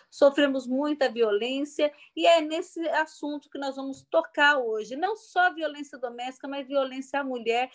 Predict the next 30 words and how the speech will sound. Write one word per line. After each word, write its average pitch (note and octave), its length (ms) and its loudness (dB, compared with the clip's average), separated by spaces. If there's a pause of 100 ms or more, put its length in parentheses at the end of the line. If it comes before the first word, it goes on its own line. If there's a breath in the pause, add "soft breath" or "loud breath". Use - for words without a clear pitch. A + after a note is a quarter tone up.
(260 loud breath)
E F4 120 -6
começamos D4+ 720 0
hoje A3 340 4
os A3 60 -14
dezesseis A#3+ 760 0
dias B3 320 0
de A#3 60 2
ativismo, A3 760 -2
né, A#3 200 4
que - 100 -12
termina A#3 400 2
dia G#3+ 200 6
dez B3 340 4
de - 60 -10
dezembro. A3+ 640 2 (400 loud breath)
Hoje, D4+ 440 6 (160)
começando C#4 560 -4
com C4+ 80 -6
o A#3 80 -4
dia B3 180 2
da A#3 100 0
eliminação A#3+ 720 -2
à B3 80 4
violência G#3+ 560 -2
à B3 40 0
mulher, C4 580 0
é A3+ 80 -2
um A3 160 -2
dia G#3 240 -4
internacional, A#3 840 0